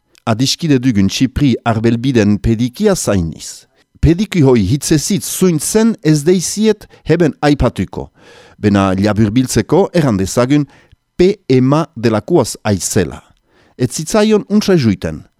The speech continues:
Haur batek eredu heterosexuala errespetatuz aita eta ama bat behar zutiala beitzion.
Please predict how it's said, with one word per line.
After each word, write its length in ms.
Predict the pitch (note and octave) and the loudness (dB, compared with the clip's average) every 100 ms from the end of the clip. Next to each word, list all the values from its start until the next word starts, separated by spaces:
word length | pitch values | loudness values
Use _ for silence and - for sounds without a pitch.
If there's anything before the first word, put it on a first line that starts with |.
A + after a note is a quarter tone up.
| _ _ _ | _ _ _
Haur 240 | - A#2 A2+ | -2 0 0
batek 400 | A2 D3 E3+ - _ | 0 0 -2 -6 _
eredu 460 | - B2+ D3+ G#2 G2+ | 0 2 2 0 -2
heterosexuala 1040 | - A2+ - B2 C3 - A#2+ - C#3+ A#2+ F#2+ | -2 -2 0 0 0 -2 -6 -2 0 0 -2
errespetatuz 880 | - G#2+ A2+ - B2+ E3 E3 G3 F3 - - | -2 -2 -2 -2 -2 0 -2 -4 -6 -6 0
aita 480 | F#3 G3 - G#3 - | 0 0 0 -2 0
eta 320 | C#3+ - D#3+ - | -2 0 -2 -2
ama 300 | - A2+ B2+ C#3+ | -2 2 2 0
bat 240 | D3 - | -2 -4
behar 320 | F#2 E2+ B2 | -4 -4 -6
zutiala 480 | - F#2 - A#2+ C#3+ | -8 -12 -2 0 0
beitzion. 640 | F2 F2+ - - D#2+ D2 | -2 -6 -4 -4 -4 -6